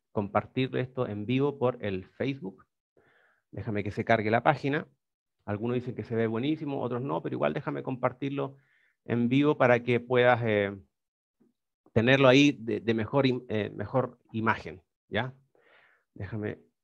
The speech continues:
Hay gente que a lo mejor todo esto lo sabe hacer mucho más rápido, de una manera diferente, eh, le sale mucho mejor, puede ser, pero lo importante es que yo se lo estoy compartiendo, porque hay gente que sabe y no lo comparte,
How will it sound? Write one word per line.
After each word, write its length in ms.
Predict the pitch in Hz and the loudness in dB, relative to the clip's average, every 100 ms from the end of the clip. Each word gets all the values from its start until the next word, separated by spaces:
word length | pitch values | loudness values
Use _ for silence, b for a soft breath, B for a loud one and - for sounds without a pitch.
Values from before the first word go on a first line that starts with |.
| _ _ _ _ _ _ _ _ _ _ - - | _ _ _ _ _ _ _ _ _ _ -20 0
Hay 160 | 160 | 2
gente 360 | 165 190 196 220 | 4 2 4 6
que 100 | 196 | 6
a 40 | |
lo 100 | 160 | 6
mejor 340 | 131 120 165 190 - | 4 0 0 -2 0
todo 160 | 165 | 0
esto 240 | 175 - 190 | 0 0 0
lo 120 | 143 | 0
sabe 220 | - 143 | 2 2
hacer 320 | 131 151 147 _ _ _ _ _ | 2 0 -4 _ _ _ _ _
mucho 340 | 113 135 135 | -4 -2 -2
más 160 | 127 101 | -4 -4
rápido, 840 | - 165 196 185 170 170 165 165 _ _ _ _ | 6 8 8 6 2 2 0 -4 _ _ _ _
de 120 | - | 0
una 120 | 117 | 4
manera 300 | 113 113 113 | 4 4 4
diferente, 960 | 104 98 - 107 180 185 135 151 156 156 _ _ _ _ _ - | 2 -2 0 4 4 2 2 2 2 -4 _ _ _ _ _ 0
eh, 600 | 107 101 98 95 92 87 _ _ _ | 2 2 2 0 -2 -4 _ _ _
le 120 | 98 | -6
sale 220 | - 113 | -2 0
mucho 260 | 120 131 120 | 2 0 -2
mejor, 520 | 104 110 170 175 - - | -4 2 4 4 2 -8
puede 140 | 101 | -6
ser, 200 | 147 165 _ _ _ | -6 -8 _ _ _
pero 180 | - 113 | 0 2
lo 120 | 117 | 4
importante 520 | 135 135 131 175 202 214 | 2 0 2 2 4 2
es 40 | |
que 120 | - | 2
yo 120 | 117 | -4
se 120 | 147 123 | -4 -4
lo 80 | |
estoy 220 | 117 127 120 | -4 -4 -4
compartiendo, 540 | 117 123 139 226 131 | -2 -2 0 -2 -2
porque 180 | 98 98 | -4 -8
hay 60 | |
gente 260 | 98 120 120 | -6 -8 -6
que 100 | 104 | -6
sabe 220 | 101 127 | 0 0
y 40 | 104 | 0
no 80 | |
lo 120 | 113 104 | -4 -6
comparte, 460 | 101 - - 139 | -6 -6 -6 -12